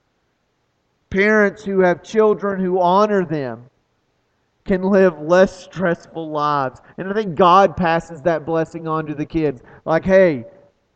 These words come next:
you live and act in such a way that you bring honor to your parents, that's gonna extend their life. And as a result,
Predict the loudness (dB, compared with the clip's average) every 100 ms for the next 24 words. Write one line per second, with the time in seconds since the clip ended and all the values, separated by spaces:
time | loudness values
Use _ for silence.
0 | _ _ -6 -4 4 6 8 4 0 2
1 | 2 0 -6 -12 -12 -8 -4 -4 -2 2
2 | 6 8 6 2 -2 -6 -2 -2 -4 -4
3 | -4 -2 0 0 0 -4 -4 -4 -2 -2
4 | 0 -2 -4 -12 4 6 6 4 -2 -2
5 | -4 -8 -6 -4 -2 -2 0 0 -2 -4
6 | -10 -6 0 0 0 -2 -2 -2 -2 -2